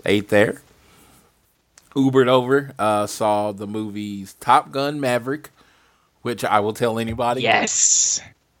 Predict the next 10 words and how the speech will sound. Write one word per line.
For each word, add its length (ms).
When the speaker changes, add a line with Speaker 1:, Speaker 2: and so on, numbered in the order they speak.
Speaker 1:
is 220
a 200
fantastic, 840
spectacular, 840
amazing 600
movie. 380
Uh, 420
very 320
f-, 160
rarely 600